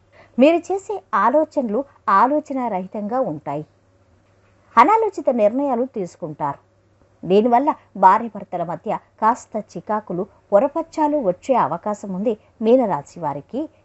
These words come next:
ఈ కేతు గ్రహ ప్రభావం వలన. ఇక విదేశాల్లో ఉన్న వారికి అభివృద్ధి ఉంటుంది. విదేశాల్లో ఉన్నవారి ఉన్నతి, అభివృద్ధి పెరుగుతుంది.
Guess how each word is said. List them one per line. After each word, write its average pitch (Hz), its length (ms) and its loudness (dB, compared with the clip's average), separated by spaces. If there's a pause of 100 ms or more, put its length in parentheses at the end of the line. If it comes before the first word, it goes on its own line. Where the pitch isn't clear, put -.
(180)
ఈ 294 100 2 (120)
కేతు 339 380 -2
గ్రహ 196 300 -4
ప్రభావం 202 540 -4
వలన. 139 260 -8 (880)
ఇక 269 160 4 (260)
విదేశాల్లో 208 720 2
ఉన్న 190 260 -4
వారికి 190 460 -4 (220)
అభివృద్ధి 247 500 -2
ఉంటుంది. 156 440 -8 (680)
విదేశాల్లో 359 580 2
ఉన్నవారి 247 500 2 (200)
ఉన్నతి, 226 440 -2 (240)
అభివృద్ధి 247 640 -2
పెరుగుతుంది. 175 640 -6